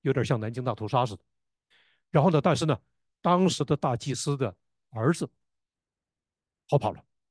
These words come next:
当他逃跑的时候，躲开扫罗的时候，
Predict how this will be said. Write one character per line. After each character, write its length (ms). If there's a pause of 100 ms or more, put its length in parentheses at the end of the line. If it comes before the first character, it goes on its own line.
(840)
当 120
他 120
逃 240
跑 260
的 100
时 140
候， 160 (800)
躲 240
开 160
扫 180
罗 140
的 80
时 100
候， 140